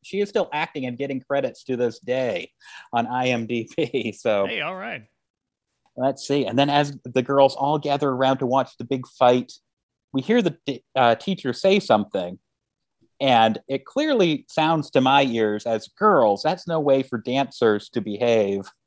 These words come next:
Speaker 1: But the subtitles <laughs> on the D V D don't agree with, don't agree with us. They,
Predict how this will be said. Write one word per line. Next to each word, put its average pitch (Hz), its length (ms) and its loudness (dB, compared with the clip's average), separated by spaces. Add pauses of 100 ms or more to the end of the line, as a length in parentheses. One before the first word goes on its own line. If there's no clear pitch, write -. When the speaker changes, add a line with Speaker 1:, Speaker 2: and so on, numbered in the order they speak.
(600)
Speaker 1:
But 147 140 4
the 180 60 2
subtitles 208 720 0
<laughs> 165 220 -4
on 190 120 0
the 185 80 0
D 160 240 2
V 143 140 -4
D 135 420 0 (260)
don't 220 240 4
agree 170 380 2
with, 127 180 0 (500)
don't 175 180 2
agree 156 220 2
with 123 100 6
us. 117 200 6
They, 156 180 0